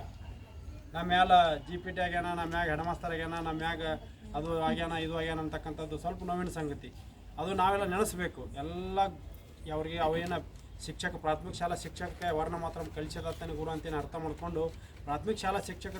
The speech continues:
ಕೈಯಾಗ ಏನು ಕಲ್ತಿರ್ತೀವಿ, ಕಲಿತು ನಾವು ಅವ್ರ ಮುಂದೆ ಹೋಗಿರ್ತೀವಿ ಅಂದಾಗ ಅವರ ಪಾದವನ್ನು ಮುಟ್ಟಿ ಅವ್ರಿಗೆ ನಾವು ಗೌರವವನ್ನು ಕೊಡ್ತಕ್ಕಂಥದ್ದು ಆಗಬೇಕು. ಅದನ್ನು ಬಿಟ್ಟು ಹೊರತಾಗಿ ಅವರಿಗೆ, ಆ, ನೋವುಂಟು ಮಾಡ್ತಕ್ಕಂಥ ಅಂಶಗಳು ಆಗಬಾರ್ದು.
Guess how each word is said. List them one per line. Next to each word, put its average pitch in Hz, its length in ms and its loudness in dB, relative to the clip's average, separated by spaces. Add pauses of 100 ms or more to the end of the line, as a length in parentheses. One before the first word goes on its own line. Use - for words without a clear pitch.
ಕೈಯಾಗ 185 200 0
ಏನು - 200 4
ಕಲ್ತಿರ್ತೀವಿ, 160 720 -2 (340)
ಕಲಿತು 220 320 4
ನಾವು 214 160 8
ಅವ್ರ 202 100 4
ಮುಂದೆ 180 240 -2
ಹೋಗಿರ್ತೀವಿ 180 300 -2
ಅಂದಾಗ 185 300 8 (400)
ಅವರ 156 220 2
ಪಾದವನ್ನು 160 540 2
ಮುಟ್ಟಿ 160 340 -2 (280)
ಅವ್ರಿಗೆ 147 180 0
ನಾವು 156 200 2
ಗೌರವವನ್ನು 156 720 2
ಕೊಡ್ತಕ್ಕಂಥದ್ದು 147 640 -4 (260)
ಆಗಬೇಕು. 147 520 0 (280)
ಅದನ್ನು 151 200 -2
ಬಿಟ್ಟು 208 260 2
ಹೊರತಾಗಿ 185 520 2
ಅವರಿಗೆ, 180 400 0 (360)
ಆ, 156 180 2
ನೋವುಂಟು 185 440 2
ಮಾಡ್ತಕ್ಕಂಥ 175 520 0
ಅಂಶಗಳು 160 500 2
ಆಗಬಾರ್ದು. 139 520 2